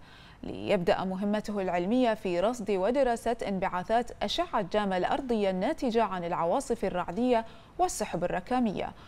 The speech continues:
وستكون البيانات العلمية التي سيجمعها متاحة لأغراض البحوث والدراسات العلمية، ويمكن لهذه البيانات العلمية القيمة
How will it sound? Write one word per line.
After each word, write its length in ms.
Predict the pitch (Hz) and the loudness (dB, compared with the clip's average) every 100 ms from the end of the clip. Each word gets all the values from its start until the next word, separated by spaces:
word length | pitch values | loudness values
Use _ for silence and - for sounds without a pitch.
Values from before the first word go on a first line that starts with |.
| - - - | -20 -18 -6
وستكون 720 | - 170 - - 190 240 208 | -4 -2 -2 0 2 4 4
البيانات 500 | 180 185 185 226 226 | 4 4 4 2 2
العلمية 440 | 180 180 202 240 | 2 2 4 4
التي 360 | 202 262 - 208 | 4 2 0 -4
سيجمعها 880 | - 180 175 220 269 277 214 226 302 - | 0 0 0 2 0 0 -2 -2 -2 -2
متاحة 640 | 202 180 240 262 - 233 | -2 0 0 0 0 2
لأغراض 540 | 202 - 185 220 240 | 2 2 2 2 4
البحوث 540 | 214 175 185 269 254 208 | 2 0 -2 0 0 0
والدراسات 760 | 180 262 269 226 202 247 262 | 0 2 2 2 2 -2 0
العلمية، 580 | 226 175 202 302 254 165 - - - - - | 0 0 -2 -2 -2 -2 -6 -20 -20 -20 -8
ويمكن 600 | - 143 196 202 208 196 | -6 -2 -2 0 2 2
لهذه 460 | 180 175 233 214 190 | 0 2 2 2 2
البيانات 480 | 175 175 220 240 | 2 2 0 -2
العلمية 420 | 185 170 175 254 214 | -2 -2 0 0 0
القيمة 580 | 190 349 269 180 220 | 0 0 0 0 -2